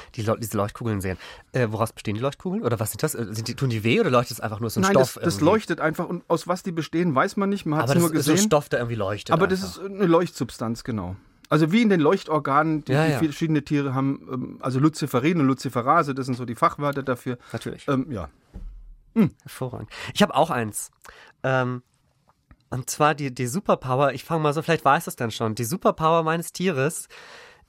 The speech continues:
Speaker 1: ist, es kann nach Honig riechen. Das sagt den, sagen jetzt an verschiedene Quellen, die ich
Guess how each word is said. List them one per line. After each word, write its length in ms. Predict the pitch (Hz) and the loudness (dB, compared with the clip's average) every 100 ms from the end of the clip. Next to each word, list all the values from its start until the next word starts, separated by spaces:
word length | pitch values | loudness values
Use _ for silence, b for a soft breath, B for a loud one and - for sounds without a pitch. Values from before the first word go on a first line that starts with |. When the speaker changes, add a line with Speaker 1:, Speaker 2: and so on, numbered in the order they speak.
| - | 2
Speaker 1:
ist, 320 | 151 - - | 2 2 -6
es 220 | - - - | -6 -6 -2
kann 180 | 175 | 0
nach 160 | 180 - | 0 0
Honig 300 | 156 170 - | 0 0 -2
riechen. 380 | 117 101 - 113 _ _ _ _ _ _ _ _ _ _ _ _ _ | -6 -8 -12 -16 _ _ _ _ _ _ _ _ _ _ _ _ _
Das 100 | - | 0
sagt 180 | 151 - | 0 2
den, 120 | 160 151 | -2 -4
sagen 280 | 151 160 | 0 0
jetzt 220 | 165 - 151 | 0 -4 -6
an 120 | 151 | -2
verschiedene 440 | 165 - 233 240 | -2 2 2 2
Quellen, 320 | - 185 202 | 4 4 4
die 80 | 185 | 0
ich 240 | 185 - | -4 -8